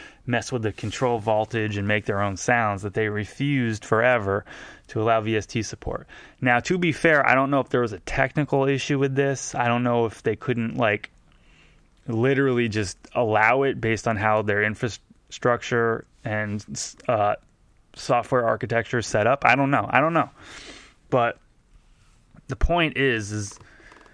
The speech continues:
at the end of the day, the market doesn't really care. No one really cares what your tech constraints are.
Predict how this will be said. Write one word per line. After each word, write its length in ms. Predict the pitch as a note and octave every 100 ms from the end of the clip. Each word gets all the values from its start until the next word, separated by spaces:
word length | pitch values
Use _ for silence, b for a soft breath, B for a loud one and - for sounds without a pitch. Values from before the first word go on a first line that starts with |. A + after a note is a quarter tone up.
| B B B
at 80 | B2+
the 80 | B2+
end 140 | D3
of 80 | D3
the 80 | B2+
day, 340 | A2+ C3+ B2
the 120 | A2 A2
market 360 | A2+ A2+ A#2
doesn't 240 | A2+ G#2+ G#2
really 240 | G2 G#2
care. 480 | - - - - - B
No 140 | A#2+ B2+
one 160 | C#3
really 200 | B2 A2+
cares 840 | G#2 - A2+ G#2+ G2 F#2+ - - - _
what 180 | - A2
your 120 | A#2
tech 360 | A2+ - A#2 -
constraints 640 | - G2+ - G#2+ G2+ -
are. 380 | G#2 G2+ G2+ G#2